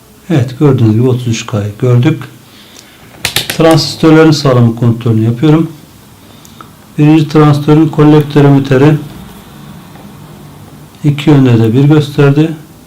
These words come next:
Base kolektör arası bir yönde bir, bir yönde değer. Base emitter arası bir yönde bir,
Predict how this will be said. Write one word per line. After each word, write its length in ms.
Base 540
kolektör 480
arası 340
bir 60
yönde 360
bir, 360
bir 60
yönde 440
değer. 480
Base 280
emitter 300
arası 420
bir 80
yönde 340
bir, 380